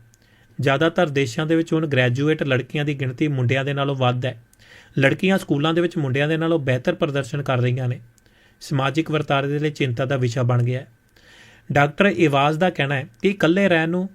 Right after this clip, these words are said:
ਕਲੰਕ ਮੰਨਣ ਦੇ ਵਰਤਾਰੇ ਦੇ ਘਟਣ ਦੇ ਕਾਰਨ ਡੇਟਿੰਗ ਤੋਂ ਪੂਰੀ ਤਰ੍ਹਾਂ ਬਾਹਰ ਨਿਕਲਣਾ ਸੌਖਾ, ਜਿਹੜਾ ਹੁਣ ਸੌਖਾ ਹੁੰਦਾ ਜਾ ਰਿਹਾ ਹੈ। ਉੱਚ ਗੁਣਵੱਤਾ ਵਾਲੇ ਨਿੱਜੀ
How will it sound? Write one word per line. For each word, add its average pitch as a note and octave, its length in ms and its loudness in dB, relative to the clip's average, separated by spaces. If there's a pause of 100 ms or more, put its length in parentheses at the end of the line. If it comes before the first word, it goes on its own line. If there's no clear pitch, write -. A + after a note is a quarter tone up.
(120)
ਕਲੰਕ D#3+ 340 2
ਮੰਨਣ D#3+ 300 0
ਦੇ E3 140 2
ਵਰਤਾਰੇ C#3 480 0
ਦੇ C3+ 200 -2 (460)
ਘਟਣ D3 180 0
ਦੇ C#3+ 200 0
ਕਾਰਨ C3 420 0 (300)
ਡੇਟਿੰਗ C3+ 460 0
ਤੋਂ E3+ 200 0
ਪੂਰੀ E3 300 2
ਤਰ੍ਹਾਂ C#3 320 -2 (380)
ਬਾਹਰ C#3 300 2
ਨਿਕਲਣਾ E3+ 400 -2
ਸੌਖਾ, C#3+ 560 0 (880)
ਜਿਹੜਾ D3+ 340 0 (340)
ਹੁਣ F3 220 0
ਸੌਖਾ D#3 440 2
ਹੁੰਦਾ D3 260 0
ਜਾ B2 240 2
ਰਿਹਾ B2+ 140 -4
ਹੈ। - 60 -14 (1080)
ਉੱਚ E3+ 220 6
ਗੁਣਵੱਤਾ F3+ 540 2
ਵਾਲੇ F3 280 4
ਨਿੱਜੀ D#3+ 480 -2